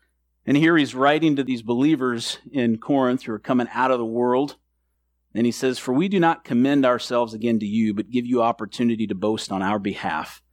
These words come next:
that you may have an answer for those who boast in appearance and not in heart. For if we are beside ourselves, it is for God, or if we are of sound mind, it is for you. For the love of Christ compels us, because we judge thus, that if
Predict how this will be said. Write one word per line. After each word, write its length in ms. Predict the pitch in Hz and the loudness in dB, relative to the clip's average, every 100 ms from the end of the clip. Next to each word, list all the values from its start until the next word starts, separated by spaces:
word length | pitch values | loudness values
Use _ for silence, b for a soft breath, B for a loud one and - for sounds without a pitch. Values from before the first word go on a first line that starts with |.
| _ _ _ - | _ _ _ -6
that 100 | 101 | 0
you 140 | 147 | 2
may 80 | 165 | 4
have 160 | 156 139 | 2 2
an 80 | |
answer 400 | 139 160 160 123 | 2 2 0 -4
for 160 | 113 113 | -6 -2
those 260 | 117 117 - | 0 0 -4
who 80 | |
boast 340 | 107 127 139 - | -2 0 0 -2
in 80 | 110 | -4
appearance 600 | - 151 123 110 - - _ _ _ _ - | 0 0 0 -2 -6 -16 _ _ _ _ -4
and 140 | 110 | 0
not 160 | 120 107 | 0 -2
in 80 | |
heart. 500 | 104 - 107 - _ _ _ _ _ _ _ _ _ | -4 -2 -2 -4 _ _ _ _ _ _ _ _ _
For 140 | 123 | -6
if 120 | 113 | -2
we 140 | 147 151 | 2 2
are 80 | |
beside 540 | 123 113 - 135 156 139 | 2 -2 -2 0 2 0
ourselves, 440 | 117 - 120 117 | -2 0 -2 -2
it 80 | 117 | -4
is 120 | 120 | -4
for 160 | - 110 | -6 -4
God, 360 | 123 151 139 | 0 4 4
or 80 | 120 | 2
if 140 | 113 151 | -2 0
we 140 | 156 | 2
are 100 | 131 | 2
of 80 | 117 | 0
sound 400 | - 151 139 131 | 0 2 2 4
mind, 400 | 151 165 151 131 | 2 2 2 2
it 80 | 127 | 0
is 160 | 135 | -2
for 160 | - 127 | -2 -2
you. 540 | 127 165 151 107 95 _ _ _ _ _ _ _ - | 0 0 2 0 -4 _ _ _ _ _ _ _ -2
For 100 | 143 | 0
the 120 | 143 | 4
love 240 | 180 185 | 4 2
of 140 | 151 - | 0 -2
Christ 440 | - 196 175 - | 0 2 0 -2
compels 600 | 156 147 - 202 208 143 | -2 0 0 2 2 2
us, 180 | 139 139 | 0 0
because 420 | 160 147 185 165 | -2 0 0 0
we 180 | 165 214 | 2 0
judge 400 | 156 180 156 131 | 2 0 0 0
thus, 300 | 190 143 - | 0 2 0
that 160 | 151 147 | 0 0
if 140 | 147 | 0